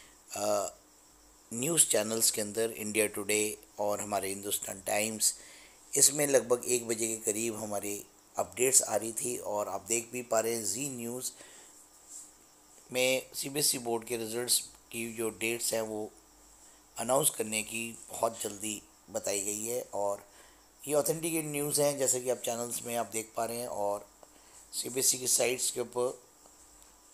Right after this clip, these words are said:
site के ऊपर ही आप देख पा रहे हैं, मैं सी-, अ, आपको सीधा सीबीएसई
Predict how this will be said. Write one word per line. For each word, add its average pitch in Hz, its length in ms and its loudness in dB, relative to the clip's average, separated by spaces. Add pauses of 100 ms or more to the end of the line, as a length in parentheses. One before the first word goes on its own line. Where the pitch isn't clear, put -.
(760)
site 135 340 2
के 131 120 -2
ऊपर 117 180 -4
ही 117 80 -2
आप 110 80 0
देख 110 280 -2
पा 113 60 0
रहे 117 100 0
हैं, 127 60 -4
मैं 131 80 -2
सी-, 117 280 2
अ, 117 80 -6
आपको 110 500 -4
सीधा 117 560 0
सीबीएसई 110 720 -2